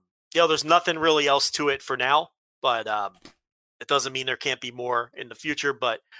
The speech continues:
you can read the full story, patreon dot com slash voice of wrestling.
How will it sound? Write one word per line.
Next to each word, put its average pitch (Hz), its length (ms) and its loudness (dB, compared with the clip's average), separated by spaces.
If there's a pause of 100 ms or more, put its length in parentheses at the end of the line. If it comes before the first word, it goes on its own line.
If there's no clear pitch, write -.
(140)
you 127 80 -20
can 131 140 -8
read 135 120 -6
the - 120 -4
full 131 140 -4
story, 120 340 -4
patreon 117 420 -8
dot 110 200 -4
com 110 200 -6
slash 101 320 -8
voice 85 240 -10
of 78 80 -14
wrestling. - 240 -10